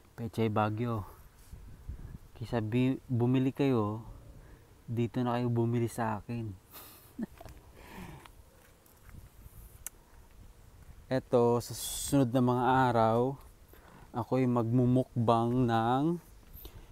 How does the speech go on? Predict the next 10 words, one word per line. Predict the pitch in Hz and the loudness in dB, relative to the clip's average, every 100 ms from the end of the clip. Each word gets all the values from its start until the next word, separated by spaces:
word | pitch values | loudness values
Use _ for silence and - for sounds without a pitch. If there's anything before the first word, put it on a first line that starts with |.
| - 123 | -10 -2
bunga | 117 131 131 135 | 0 2 2 2
ng | 131 127 120 | 4 4 4
sili. | 170 160 135 107 95 - - - - - - - - - - - - - - - - | 4 4 4 2 -2 -10 -16 -20 -20 -20 -20 -20 -20 -20 -20 -20 -18 -18 -18 -20 -10
Dahil | 113 117 120 117 | -4 -2 0 0
ang | - 123 117 | 0 -2 0
aking | 120 117 113 110 104 98 - - - - - - - | -2 0 0 0 -2 -4 -10 -14 -18 -20 -20 -18 -18
sili | - 156 160 131 117 120 135 - - - - - - - - - - - | 0 4 6 6 4 2 -6 -14 -16 -16 -18 -20 -20 -20 -16 -16 -14 -8
namunga | 117 113 131 131 123 117 | -4 -2 0 0 0 -2
ng | 120 170 226 220 | 0 2 2 2
napakarami. | 180 156 - - 147 - 147 139 143 139 139 147 139 | 2 0 -4 -12 -12 0 2 4 6 6 4 4 2